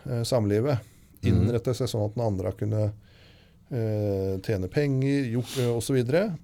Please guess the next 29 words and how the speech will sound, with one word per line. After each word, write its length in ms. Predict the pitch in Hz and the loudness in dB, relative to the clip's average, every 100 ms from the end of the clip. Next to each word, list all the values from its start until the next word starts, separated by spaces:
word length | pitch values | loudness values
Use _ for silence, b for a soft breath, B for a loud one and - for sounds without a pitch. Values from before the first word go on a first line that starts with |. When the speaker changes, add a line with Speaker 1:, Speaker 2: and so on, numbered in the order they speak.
| - | 2
Speaker 2:
Ene 200 | 120 87 | 4 6
har 80 | 101 | 6
bare 280 | 101 95 98 | 8 8 6
vært 40 | |
hjemme 220 | 92 80 92 | 4 4 4
med 100 | 98 | 4
unga 120 | 82 98 | 4 6
hele 160 | 92 | 4
tiden, 260 | 87 95 104 | 4 4 4
mens 200 | 104 90 | 4 4
den 100 | 104 | 2
andre 220 | 98 85 82 | 2 4 2
har 80 | |
bare 180 | 90 85 | 4 2
fått 140 | 85 90 | 2 -2
lov 160 | 80 | -2
til 80 | - | 0
å 100 | 90 | 0
være 340 | 90 85 85 87 | 2 2 2 0
på 140 | - 92 | 0 0
veien 220 | 85 82 | 2 4
Speaker 1:
Ja, 120 | 92 | 4
Speaker 2:
og 80 | 95 | 2
Speaker 1:
så 120 | 92 | 4
Speaker 2:
tjene 100 | 95 | 2
penger. 160 | 95 82 | 4 4
Speaker 1:
kan 380 | 120 127 165 190 | 6 4 2 0
det 220 | 214 165 | 0 0
være. 300 | 120 95 92 | -2 -2 -4